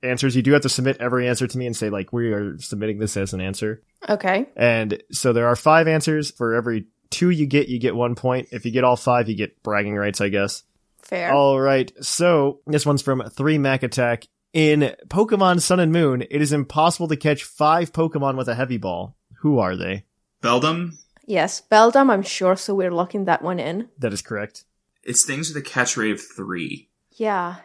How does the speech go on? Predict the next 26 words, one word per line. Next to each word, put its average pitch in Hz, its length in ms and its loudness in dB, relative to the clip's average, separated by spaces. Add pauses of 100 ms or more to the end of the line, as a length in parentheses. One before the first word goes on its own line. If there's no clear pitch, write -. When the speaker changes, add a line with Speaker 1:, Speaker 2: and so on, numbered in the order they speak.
(400)
Speaker 3:
And 131 220 2
that 120 120 4
are 113 200 2
of 113 180 -4
a 107 60 -6
certain 101 360 0
weight. 90 360 -6 (240)
Speaker 2:
Yes, - 320 -8
that 190 160 0
was 208 140 -4
the 185 100 -6
bug. - 420 -4 (240)
Speaker 3:
Bagon? 185 600 -6 (400)
Speaker 2:
I 254 160 4
don't 381 240 2 (100)
know. 285 240 6
Bagon 277 400 4
does 220 240 0
not 208 220 0
have 196 340 0
the 202 80 -10
same 196 300 -6
catch 185 420 -6
rate 185 320 -2
as 185 220 -2
Beldum. 180 600 0